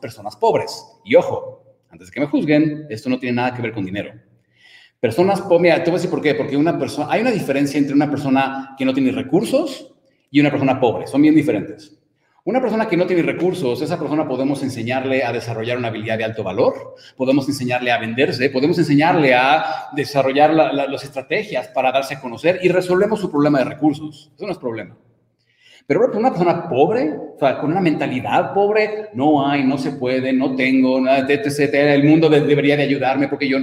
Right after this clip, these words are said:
soy pequeño, deberían de darme todo gratis porque yo no soy, ay, mi gobierno lo que hace porque yo, los pobres, los pequeños". Esa mentalidad es pobre. Es muy diferente a una persona sin recursos, es una persona pobre.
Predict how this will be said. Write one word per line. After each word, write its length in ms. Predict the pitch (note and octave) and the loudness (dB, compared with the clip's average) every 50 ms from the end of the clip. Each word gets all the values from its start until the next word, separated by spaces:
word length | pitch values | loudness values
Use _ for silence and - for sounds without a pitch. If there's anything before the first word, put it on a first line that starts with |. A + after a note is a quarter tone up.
| C3 - | -4 -4
soy 120 | D3 C#3+ | -6 -4
pequeño, 480 | C#3+ D3 D3 B2+ B2+ C3+ C3+ C3+ C3+ C3+ C3+ - - - _ | -4 -6 -4 -4 -2 -2 -2 -4 -4 -8 -8 -12 -20 -14 _
deberían 240 | - D#3+ D#3 D#3 E3 | 2 4 4 4 4
de 60 | D#3+ | 4
darme 240 | E3 E3 D#3+ D#3+ D3 | 2 2 2 2 0
todo 160 | D#3+ D#3 D3+ | 0 0 2
gratis 340 | C3+ C3+ C#3+ D3 C#3+ C#3+ C#3 | 4 4 4 2 2 -2 -6
porque 200 | - - - D3 | -8 -8 -6 -2
yo 100 | C#3 D3 | 0 0
no 80 | D3 C#3+ | 0 0
soy, 360 | - B2+ C3 C3+ C#3 C#3 C#3 - - - - | 0 0 2 2 4 2 2 0 -6 -12 -2
ay, 220 | - D3+ E3+ F3 F3 | 0 2 2 4 4
mi 100 | F3 E3 | 2 2
gobierno 400 | E3 D#3 D3+ D#3+ D#3+ D#3 D#3 D#3 | 2 2 2 2 2 2 0 0
lo 140 | D3+ D3+ | 0 -2
que 100 | - D3 | -2 -2
hace 240 | C#3 C#3+ D3 D3 D#3 | 0 0 0 -2 -6
porque 220 | - - - D3 C3+ | -8 -8 -10 -4 0
yo, 180 | C#3+ D3 D3+ | 2 2 4
los 200 | D3+ D3+ D3 D3 | 4 2 2 0
pobres, 260 | - C#3 C#3+ C#3+ D3 | -2 -4 -2 0 0
los 100 | C#3+ C#3+ | -2 -2
pequeños". 400 | - D3+ C#3+ D3 C#3 C#3+ D3 - - - - - _ _ | -4 -8 -6 -4 -4 -4 -6 -6 -12 -20 -20 -20 _ _
Esa 200 | - G3 - - | -12 -10 -8 -4
mentalidad 520 | A#3 A#3 A3 - - E3 D#3 D3 D3+ D#3 D#3 | -4 -4 -4 -2 0 2 4 6 6 4 4
es 160 | D#3 D#3 D3 | 2 0 -4
pobre. 460 | - - C3+ B2 G#2+ - - - - _ _ _ _ _ _ _ _ _ | -8 -6 -6 -6 -6 -6 -10 -20 -20 _ _ _ _ _ _ _ _ _
Es 280 | G2+ - A#2+ C3 C3 | -20 -14 -14 -6 0
muy 140 | B2+ C3+ D3 | 2 4 4
diferente 320 | D#3 C3+ D3 C#3+ C3+ C#3 | 4 4 2 0 2 0
a 20 | C#3 | 0
una 60 | C3+ | -2
persona 220 | - - B2+ B2+ | -2 -6 -10 -10
sin 140 | - B2+ - | -10 -10 -14
recursos, 440 | F#2+ - - A#2+ A#2 - - - A#2+ | -14 -14 -12 -12 -12 -12 -14 -14 -14
es 320 | A#2+ - - - - - | -14 -16 -16 -20 -12 -8
una 80 | - C#4 | -8 -8
persona 260 | - - - G3+ - | -8 -8 -16 -16 -6
pobre. 320 | _ G3 G#3+ - - - | _ 2 2 2 2 -4